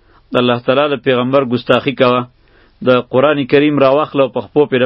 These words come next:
پاسه ګرځه، لټرین ته ورګزار که، نو تا پسې پولیس نه راځي چې دا چل لیولې کړی دی. بل چې دی، زنا کوه، غلاګانې کوه، په خپله هغه غله دي او زناکار دي، نو هغه به څه خبره وکړي؟ او کوی چې نه دي، نو <clears throat> بله ورځ په مومندو کې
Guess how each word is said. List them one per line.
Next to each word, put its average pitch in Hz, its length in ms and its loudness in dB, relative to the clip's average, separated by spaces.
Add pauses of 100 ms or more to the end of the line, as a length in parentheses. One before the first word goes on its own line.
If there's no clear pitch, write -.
(100)
پاسه 139 240 2
ګرځه، 127 360 2 (120)
لټرین 123 480 -2
ته 139 160 2
ورګزار 123 420 0
که، 127 180 -2 (600)
نو 120 120 -2
تا 156 200 2
پسې 143 300 -4
پولیس 143 280 -2
نه 156 100 0
راځي 120 200 0
چې 113 100 -4
دا 131 120 2
چل 123 200 0
لیولې 113 340 0
کړی 101 200 -2
دی. - 80 -10 (1120)
بل 131 300 2
چې 147 220 0
دی، 160 120 4 (340)
زنا 127 420 0
کوه، 127 300 0 (160)
غلاګانې 123 560 -2
کوه، 123 220 0 (100)
په 131 120 -4
خپله 175 280 -2
هغه 135 240 0
غله 143 160 2
دي 131 140 0
او 117 80 0
زناکار 117 500 -2
دي، 110 100 -2
نو 110 100 -2
هغه 135 140 0
به 135 80 -2
څه 156 120 -6
خبره 120 300 0
وکړي؟ - 240 -12 (880)
او 127 140 2
کوی 156 280 0
چې - 160 -6
نه 160 120 -2
دي، 139 120 0
نو 120 140 0 (580)
<clears throat> - 680 -8
بله 151 140 2
ورځ 147 180 0
په 135 120 -4
مومندو 135 460 0
کې 135 200 -2